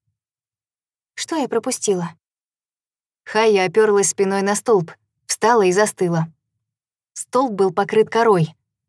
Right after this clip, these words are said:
Это был ствол. Тот самый со странным повторяющимся рисунком борозд и линий, который неизменно вызывал и будет вызывать у неё мурашки.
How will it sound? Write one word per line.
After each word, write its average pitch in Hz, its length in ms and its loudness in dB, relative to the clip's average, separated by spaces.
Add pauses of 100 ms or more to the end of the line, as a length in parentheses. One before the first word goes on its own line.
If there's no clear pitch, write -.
Это 196 180 0
был 190 160 2
ствол. 202 460 2 (640)
Тот 190 200 0
самый 240 300 0
со 302 160 0
странным 220 420 0
повторяющимся 202 800 0
рисунком 196 540 0
борозд 196 400 0
и 214 60 4
линий, 180 460 -2 (300)
который 196 360 0
неизменно 190 560 0
вызывал 196 460 2
и 214 120 -4
будет 202 340 -2
вызывать 185 460 -2
у - 20 0
неё 190 260 -2
мурашки. 190 560 -2